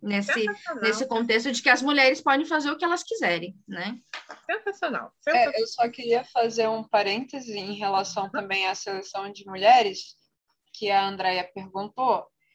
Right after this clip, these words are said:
Speaker 3: Se a Andrea, a Ana respondeu o macro inteiro, <laughs> né? Abraçou o mundo com as pernas. Mas em, se a, se a Andrea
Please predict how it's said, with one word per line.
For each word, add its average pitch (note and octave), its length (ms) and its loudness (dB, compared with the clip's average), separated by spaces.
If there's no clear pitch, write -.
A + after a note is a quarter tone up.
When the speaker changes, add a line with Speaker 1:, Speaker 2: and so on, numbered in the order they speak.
Speaker 3:
Se B3+ 300 -4
a C4+ 340 12
Andrea, A3+ 540 6
a G3 480 8
Ana B3 180 -2
respondeu C#4 840 0
o - 60 -18
macro G3+ 500 4
inteiro, F#3+ 520 -2
<laughs> - 840 0
né? G#3 240 8
Abraçou A3+ 600 8
o C4+ 100 -4
mundo B3+ 320 0
com C#4 60 2
as C4+ 120 6
pernas. G#3 320 6
Mas A3 220 2
em, A#3 160 -2
se - 200 0
a, C#4 320 10
se - 180 -6
a C#4+ 160 4
Andrea A3 360 4